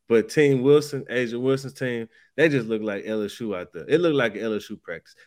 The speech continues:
Them girls just out there having fun yesterday, and playing basketball in the meantime.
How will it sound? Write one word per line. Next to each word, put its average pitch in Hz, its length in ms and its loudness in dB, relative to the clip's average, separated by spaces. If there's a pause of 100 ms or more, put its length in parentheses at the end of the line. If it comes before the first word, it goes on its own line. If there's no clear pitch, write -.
Them 180 160 0
girls 123 260 4
just 107 160 -4
out 113 180 -2
there 107 100 -6
having 110 240 -4
fun 98 240 -8
yesterday, 82 400 -12 (320)
and 113 160 -2
playing 113 260 2
basketball 101 540 -2
in 98 100 -6
the 98 60 -8
meantime. 90 480 -10